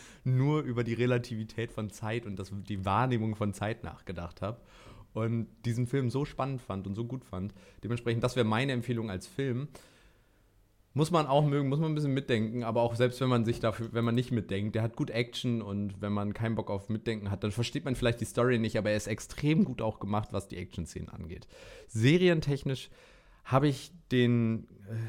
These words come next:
das, diese deutsche Produktion bei Netflix, Germanen heißt der, glaub ich, oder irgendwie sowas in die Richtung.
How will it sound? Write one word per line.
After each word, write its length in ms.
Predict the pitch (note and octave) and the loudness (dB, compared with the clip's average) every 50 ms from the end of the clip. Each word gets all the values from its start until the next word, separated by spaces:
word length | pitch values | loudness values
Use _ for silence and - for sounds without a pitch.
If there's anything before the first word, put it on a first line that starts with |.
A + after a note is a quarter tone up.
| G#2 G#2+ A2 - - | -10 -14 -16 -10 -8
das, 280 | G#2+ G2+ - - - _ | -8 -8 -8 -12 -16 _
diese 220 | - A2+ G2+ G2+ | -8 -6 -4 -4
deutsche 320 | F#2+ F#2 G#2+ A#2+ C#3 - D3 | -2 0 0 0 0 -2 -6
Produktion 920 | - - C3 B2 A#2+ - - - - - A#2 B2 C3+ D#3 D#3+ D#3 D3 C3+ A2+ | -6 -4 -4 -4 -4 -6 -8 -10 -4 0 2 2 2 0 0 -2 -2 -2 -2
bei 140 | A2 G#2+ G#2+ | 0 0 2
Netflix, 680 | G#2 B2 C3+ - - - G2+ G2 F#2 - - - - - | 2 0 0 -2 -6 -6 -4 -4 -4 -6 -10 -14 -8 -4
Germanen 680 | - G2+ F#2+ F#2 F#2 F#2 G2 A2 B2+ D3 D#3+ E3 D#3 D3+ | -2 0 2 2 2 2 2 2 2 2 2 0 0 0
heißt 260 | D3+ D3+ D3+ - - | -2 -4 -6 -6 -6
der, 100 | D#3 D3 | -6 -6
glaub 320 | D3 D3 D3 D3+ D#3 D#3+ | -6 -6 -6 -6 -6 -4
ich, 280 | E3+ F3 F3 - - - - _ _ _ - | -4 -6 -6 -8 -14 -20 -20 _ _ _ -10
oder 360 | F#2+ F2+ F#2+ F#2+ G2 G2 G2 - _ _ _ _ _ _ _ _ _ | -10 -8 -8 -6 -8 -8 -10 -12 _ _ _ _ _ _ _ _ _
irgendwie 220 | - G2+ G#2+ A#2 A2 | -4 0 0 2 2
sowas 240 | G#2 G#2+ G#2+ G#2 - | 0 0 -2 -2 -2
in 60 | G#2+ G2 | -2 -4
die 80 | G2+ | -2
Richtung. 500 | G2 A#2 B2 A#2+ - A2+ A2 - C#2 - | -2 -2 -2 -2 -4 -6 -6 -6 -6 -8